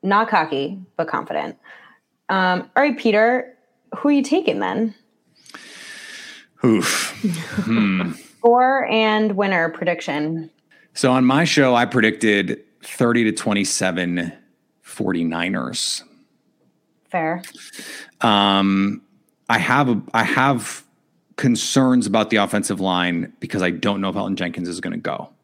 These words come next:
Speaker 2: So if Elgton Jenkins goes, I will have a lot more confidence in this, this team's ability to block San Francisco. I,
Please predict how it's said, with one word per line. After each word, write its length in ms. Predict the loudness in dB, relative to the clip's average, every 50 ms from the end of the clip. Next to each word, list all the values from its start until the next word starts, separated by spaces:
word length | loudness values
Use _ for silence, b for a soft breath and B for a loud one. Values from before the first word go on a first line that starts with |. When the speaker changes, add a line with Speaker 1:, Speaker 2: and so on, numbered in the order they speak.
| _ _ _ _ _ B B B B B B B B B B B
Speaker 2:
So 480 | -4 2 2 4 4 4 4 2 0 -2
if 100 | -4 -4
Elgton 320 | -2 0 2 4 4 4 4
Jenkins 360 | 4 4 4 4 2 2 2
goes, 580 | 2 2 2 4 4 4 2 2 0 -2 -4 -8 _ _ _ _ 0
I 80 | 2 2
will 120 | 2 2
have 140 | 2 2 2
a 60 | 2
lot 220 | 2 2 2 2 2
more 160 | 0 0 0
confidence 580 | 0 0 0 0 0 0 -2 -2 -2 -4 -6 -6 -4
in 140 | -2 0 0
this, 220 | 0 0 -2 -6 -8 -12 -10
this 260 | -4 -2 -2 0 0
team's 200 | 0 0 0 2
ability 360 | 2 0 2 2 2 0 0
to 160 | 0 -4 -4
block 480 | -2 0 0 2 0 0 -2 -4 -12 -16 _ -8
San 200 | -4 -4 -4 -4
Francisco. 600 | -4 -6 -6 -6 -8 -8 -6 -6 -6 -6 -6 -10 _ _ _ _ _ _ _ _ _ _ _ -4
I, 140 | -4 -4